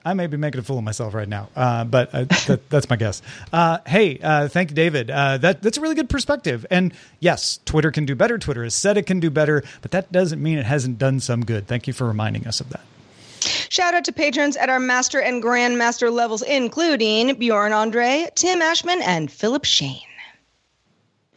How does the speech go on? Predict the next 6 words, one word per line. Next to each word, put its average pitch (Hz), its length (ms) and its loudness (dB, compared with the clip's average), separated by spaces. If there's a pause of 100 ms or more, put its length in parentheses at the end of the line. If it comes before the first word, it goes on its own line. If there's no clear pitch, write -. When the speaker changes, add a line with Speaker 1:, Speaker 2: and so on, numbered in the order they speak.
(260)
Speaker 1:
And 233 1000 0 (220)
Len 226 260 4
Peralta 214 500 4
has 156 220 2
been, 165 340 0
uh, 147 720 -2